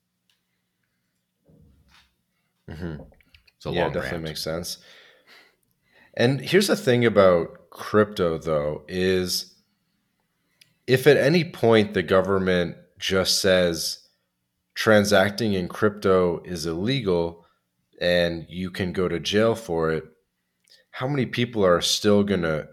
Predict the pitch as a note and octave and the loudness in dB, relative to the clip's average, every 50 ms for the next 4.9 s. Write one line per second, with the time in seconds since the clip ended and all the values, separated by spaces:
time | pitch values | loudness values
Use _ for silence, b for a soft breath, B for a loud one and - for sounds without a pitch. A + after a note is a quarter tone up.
0 | _ - F2+ F#2 F2+ F2 E2+ E2 E2+ E2+ E2+ E2+ D#2 E2 D#2 D2+ D#2 - A#2 A2+ | _ -8 -6 -4 -2 -2 -2 -2 -4 -6 -8 -8 -6 -8 -10 -10 -4 -4 -4 -4
1 | - - E2+ D2+ D2 C#2+ C#2 C#2+ D#2 F#2+ G2 G2 F#2 E2+ D#2+ - - - - A2 | -2 -4 -6 -6 -6 -8 -10 -4 -2 0 2 2 0 0 -2 -6 -10 -12 -8 -6
2 | A#2 G#2 F2+ D#2+ D#2 D#2+ D#2+ E2+ F#2 G#2 G#2 - - E2+ D#2 - - E2+ D#2+ D#2 | -6 -6 -4 -2 -2 0 0 0 0 -2 -6 -10 -16 -20 -12 -8 -6 -6 -6 -6
3 | E2+ D#2+ D2 E2 D#2+ D#2 D#2 D2+ D2 - - _ _ _ _ _ _ _ _ _ | -8 -8 -6 -6 -6 -4 -4 -6 -8 -10 -16 _ _ _ _ _ _ _ _ _
4 | _ _ _ - E2 E2 E2 F2+ G2 G2+ G2 - - - - _ - - | _ _ _ -10 -8 -4 -2 0 0 0 0 -2 -4 -6 -8 _ -20 -20